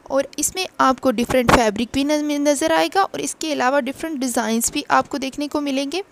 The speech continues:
बेहद खूबसूरत डिज़ाइनिंग की गई है, आप इनसे डिज़ाइनिंग के आइडियाज़ भी ले सकती हैं।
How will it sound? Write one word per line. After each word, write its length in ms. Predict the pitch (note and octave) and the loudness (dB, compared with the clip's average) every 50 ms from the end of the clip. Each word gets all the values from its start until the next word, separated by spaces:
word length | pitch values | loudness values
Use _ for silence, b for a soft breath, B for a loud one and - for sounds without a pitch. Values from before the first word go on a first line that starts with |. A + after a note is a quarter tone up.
| B B B B B B B - | B B B B B B B -2
बेहद 260 | C4+ C#4+ D4+ F4 - | 0 2 2 2 2
खूबसूरत 460 | - F#4 F4+ - - - D4 C#4+ C#4 | 0 -2 -2 0 -2 0 2 0 0
डिज़ाइनिंग 500 | A3+ A#3 B3 - C4 C4 A#3 A3+ A#3+ A#3 | 0 -4 -4 -2 -2 -2 -2 -2 -4 -4
की 140 | A3+ B3 B3 | -4 -6 -10
गई 200 | A3+ - B3+ C4 | -6 -4 -6 -4
है, 200 | B3+ D4 D#4 D#4 - _ | -2 -2 -2 -2 0 _
आप 200 | C4 B3 B3 B3+ - - - | 2 4 4 2 0 -8 -10
इनसे 840 | C#4 C#4 C#4+ C#4+ D4 D4 D4 C#4+ - - - - - - D#4 D#4+ | -8 -8 -6 -8 -8 -8 -8 -10 -12 -14 -8 -4 -2 0 0 0
डिज़ाइनिंग 500 | D#4 A#3+ A#3+ B3+ A#3 A3 A3 A3 A#3 A#3 | 0 -2 -2 -4 -4 -2 -4 -4 -4 -4
के 160 | A#3 - C#4+ D4 - | -4 -4 -6 -4 0
आइडियाज़ 600 | - A#3+ A3+ A3 G#3+ A#3 A3+ G3 G3+ A3 G#3+ - | 0 2 2 2 -2 -2 -2 -2 -2 -2 -2 -2
भी 100 | - A3+ | -4 -4
ले 200 | A3 G#3+ A3 G#3 A3+ | -2 0 0 0 0
सकती 340 | - - C#4 B3 - - C#4+ | -2 -4 -4 -4 -6 -8 -8
हैं। 160 | D#4+ F4+ G4+ | -4 -4 -6